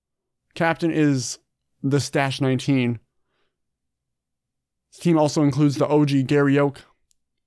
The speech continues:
G Bad Dog, Doom Runners,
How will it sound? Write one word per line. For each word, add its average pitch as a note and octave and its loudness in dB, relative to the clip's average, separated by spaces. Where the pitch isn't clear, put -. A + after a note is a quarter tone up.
G C#3+ 2
Bad C3 0
Dog, B2+ 0
Doom D3+ 4
Runners, C#3+ 2